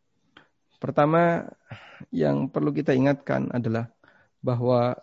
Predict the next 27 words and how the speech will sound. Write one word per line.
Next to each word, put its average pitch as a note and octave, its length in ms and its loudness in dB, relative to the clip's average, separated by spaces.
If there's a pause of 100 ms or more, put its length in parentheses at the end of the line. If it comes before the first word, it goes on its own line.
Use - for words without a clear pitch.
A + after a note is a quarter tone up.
sebelum C#3 400 0
melakukan C#3 320 0
hubungan, A#2+ 560 -2
pastikan D3 800 -2 (460)
wanita C3 480 -2
ini B2+ 160 2
sedang B2 400 -2
tidak A#2+ 320 -2
haid. A2+ 200 0 (1300)
Sedang B2+ 320 -2
tidak A#2+ 260 0
haid B2 220 -2
itu D3 400 0 (240)
diketahui B2 720 0
dengan A2+ 580 -4
satu, E3+ 600 -2 (720)
tidak C3 560 0
pada B2 240 0
masa A2+ 320 -2
haid. A2+ 320 -2 (1400)
Ya, - 160 -12
misalnya B2 400 0
masa B2 240 -2
haidnya D3 320 -2
biasanya C#3 320 -2
awal C3+ 100 2
bulan. A2+ 380 -2